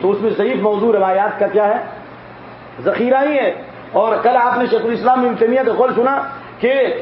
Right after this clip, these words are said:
کہتے ہیں کہ الامام غزالی بہت ذہین فتین تھے اور اسلامی علوم کے ماہر تھے، لیکن حدیث میں مسکین تھے۔ حدیث صحیح اور حدیث متواتر اور موضوع حدیثوں میں فرق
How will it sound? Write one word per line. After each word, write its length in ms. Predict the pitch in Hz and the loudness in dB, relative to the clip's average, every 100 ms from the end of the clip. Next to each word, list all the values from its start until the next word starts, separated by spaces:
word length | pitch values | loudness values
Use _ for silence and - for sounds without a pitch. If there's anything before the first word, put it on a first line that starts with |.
| - - - | -10 -16 -8
کہتے 300 | 226 254 254 | -2 0 2
ہیں 200 | 285 277 | 0 0
کہ 100 | - | 0
الامام 640 | 269 226 208 214 247 269 226 | 0 2 0 0 0 0 0
غزالی 340 | 220 247 277 226 | 0 0 0 -2
بہت 340 | 226 254 277 | 0 2 2
ذہین 220 | 233 240 269 | 2 0 0
فتین 360 | 208 208 302 254 | -2 0 0 0
تھے 220 | 190 151 - - - - | -2 -4 -10 -16 -20 -6
اور 260 | 190 262 277 277 | 0 2 0 -2
اسلامی 440 | 247 240 240 269 | -2 0 0 0
علوم 300 | 262 226 277 | 2 0 0
کے 100 | 254 | 0
ماہر 240 | 240 233 277 262 | 0 0 0 0
تھے، 100 | 254 | 0
لیکن 160 | 240 | 0
حدیث 380 | 208 190 277 269 | 0 -2 -2 -4
میں 120 | 233 | -2
مسکین 400 | 220 185 - 262 214 | -2 -4 -4 -4 -4
تھے۔ 60 | 120 - - - - - - - - - - - - - - - - - | -8 -14 -18 -20 -20 -20 -20 -20 -20 -20 -20 -20 -20 -20 -20 -20 -20 -6
حدیث 300 | 214 254 269 269 - | -2 0 0 0 0
صحیح 300 | 226 240 311 | 0 0 2
اور 160 | 269 202 | 2 2
حدیث 220 | 233 269 269 | -2 0 0
متواتر 540 | 233 214 220 233 285 | 0 2 2 2 0
اور 160 | 254 220 | 2 0
موضوع 380 | 208 220 269 233 | 0 0 0 0
حدیثوں 280 | 220 233 | 0 -2
میں 120 | 247 240 | -2 0
فرق 200 | 226 285 | 0 0